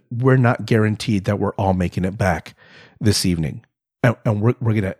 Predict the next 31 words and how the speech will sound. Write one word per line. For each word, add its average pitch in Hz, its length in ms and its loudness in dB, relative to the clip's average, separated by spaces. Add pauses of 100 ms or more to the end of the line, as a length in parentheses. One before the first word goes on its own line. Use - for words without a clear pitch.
express - 540 -2
love 95 200 0
to 92 120 -4
each - 160 -6
other. - 260 -6 (440)
So - 120 2
as 123 80 4
we 135 80 0
come 170 200 0
back 156 200 2
to 151 80 -8
the 131 60 -4
main 123 200 0
idea, 117 300 2
the 92 100 -6
big 127 220 0
idea 113 400 2 (480)
of 113 140 0
this 113 180 0
episode, 110 500 0
show 135 600 4 (240)
love 123 600 4 (320)
frequently. - 1500 0 (460)
Why? 135 420 0 (420)
There's 120 140 -2
just - 220 -6
not 92 160 -2
enough 90 220 -4
time 107 280 -6
not 107 280 -6
to. - 220 -12